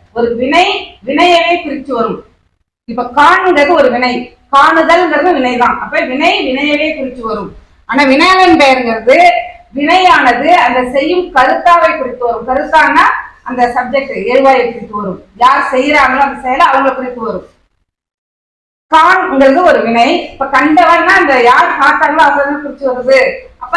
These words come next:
அதான் கருத்தாவை குறித்து வரும். வினையானது கருத்தாவை குறித்து வரும். அந்த செயலை யார் செய்யறாங்களோ அவங்கள சொல்லணும். அவ்வளவுதாம்மா இந்த வகுப்பு. இப்ப வந்து உங்களுக்கு சப்போஸ் தொழிற்பெயருக்கு பதிலு, நான் வினையெச்சத்துக்கு பதிலு பெயரெச்சம்னு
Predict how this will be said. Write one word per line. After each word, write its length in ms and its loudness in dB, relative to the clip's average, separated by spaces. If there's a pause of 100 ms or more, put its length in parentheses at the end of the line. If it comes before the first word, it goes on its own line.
அதான் 300 0
கருத்தாவை 500 2
குறித்து 380 -10
வரும். 180 -6 (180)
வினையானது 600 -2
கருத்தாவை 560 2
குறித்து 320 -16
வரும். 200 -10 (520)
அந்த 120 -12 (120)
செயலை 280 2 (120)
யார் 300 0
செய்யறாங்களோ 520 4 (120)
அவங்கள 280 2 (140)
சொல்லணும். 340 -10 (1800)
அவ்வளவுதாம்மா 560 2
இந்த 180 -2
வகுப்பு. 380 0 (320)
இப்ப 180 -10
வந்து 200 4
உங்களுக்கு 280 0 (140)
சப்போஸ் 420 0 (160)
தொழிற்பெயருக்கு 720 0
பதிலு, 320 2 (460)
நான் 200 0
வினையெச்சத்துக்கு 760 -2
பதிலு 180 -4 (140)
பெயரெச்சம்னு 720 0